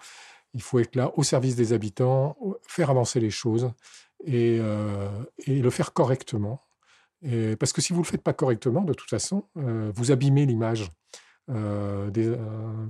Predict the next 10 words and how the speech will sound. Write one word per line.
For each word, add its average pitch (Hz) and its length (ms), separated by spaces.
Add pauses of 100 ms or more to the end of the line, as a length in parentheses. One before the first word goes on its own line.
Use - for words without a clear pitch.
qu'ont 117 140
les 110 120
gens 117 220
des, 98 500 (320)
des 107 260
femmes 110 220
et 107 60
des 104 160
hommes 104 100
politiques. 101 560